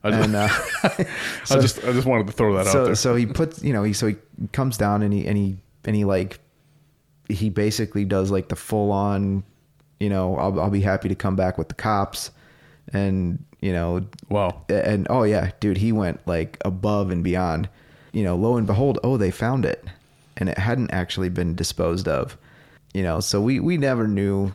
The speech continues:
Speaker 2: the real story of what went on with that. But, I mean, he gets this P C and it had been dropped and all the glass is broken and the liquid is leaked everywhere. And, you know, but we were able to obviously salvage, like, the C P U, the C P U water block, the G P U, the G P U water block,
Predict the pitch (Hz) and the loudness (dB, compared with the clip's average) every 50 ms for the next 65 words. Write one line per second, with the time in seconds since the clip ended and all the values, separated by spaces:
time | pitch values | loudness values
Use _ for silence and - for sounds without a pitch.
0 | - - 95 95 95 95 92 92 - - 92 95 95 101 98 92 90 98 92 87 | -4 -2 0 0 2 0 0 -2 -2 -2 0 2 2 2 2 0 0 0 -2 -2
1 | - - 85 90 87 80 78 82 92 90 - - 95 95 98 95 98 - 98 95 | -2 -2 -2 -2 -2 0 0 0 -2 -2 -2 -2 0 0 0 0 0 0 0 0
2 | 98 98 98 101 98 135 143 143 - - - - - - - - - - - 127 | 0 0 0 0 0 -2 -2 -2 -4 -8 -8 -8 -4 -4 -4 -4 -4 -2 -2 -2
3 | 113 95 92 82 76 73 71 67 65 60 60 - 87 92 95 95 92 - - 67 | 0 0 -2 -2 -2 -4 -4 -4 -4 -4 -2 -2 0 0 2 0 -2 -2 -4 -6
4 | 65 64 58 57 - - 101 104 104 104 101 - 104 92 87 - 95 92 87 85 | -4 -4 -6 -6 -6 -4 -2 -2 0 -2 -2 -4 -6 -6 -4 0 0 0 0 0
5 | - 82 82 87 85 82 78 76 71 65 87 104 101 - - 92 90 101 80 76 | -2 -4 -2 -2 -2 -2 -2 -4 -4 -2 -2 -2 -2 -2 -2 0 0 0 0 -2
6 | - 110 - - - - 101 101 101 95 95 - - 98 98 92 95 92 92 87 | -4 -6 -8 -8 -6 -4 -2 0 0 -2 -2 -2 -2 0 0 2 0 0 0 0
7 | 85 82 82 82 85 85 82 85 85 78 76 71 - - _ - - - - - | 0 0 0 0 0 0 0 0 0 -2 -2 -4 -4 -8 _ -20 -20 -20 -20 -20
8 | _ _ _ _ - 131 107 98 101 98 117 - - 123 120 113 107 104 104 101 | _ _ _ _ -2 0 0 0 0 0 0 0 2 2 2 2 2 2 2 2
9 | 98 90 90 85 82 90 87 87 90 92 - 85 82 - - 95 92 92 87 90 | 2 0 0 0 0 0 0 -2 -2 -2 -4 -4 -4 -2 -2 0 0 0 0 -2
10 | 76 - - 90 76 - - - 92 - - - 131 - - 80 110 113 107 101 | -4 -2 -2 -4 -4 -4 -4 -6 -8 -4 -4 -6 -6 -4 -2 0 2 2 2 2
11 | 95 92 - - - - - - 73 92 104 104 101 98 98 87 85 92 92 95 | 0 0 -2 -6 -8 -6 -4 -2 0 0 2 2 0 0 0 0 -2 -2 -4 -4
12 | - - - 104 120 127 101 98 - - 95 98 98 92 90 82 - - - 107 | -4 -6 -6 -4 -2 -2 -2 -2 -2 -2 -2 0 0 0 -2 -2 -2 -2 -4 -4
13 | - - 104 101 98 95 98 95 90 92 95 - 87 87 87 98 - - | -2 -2 -2 0 2 2 2 2 2 0 0 0 0 0 0 -2 -2 -6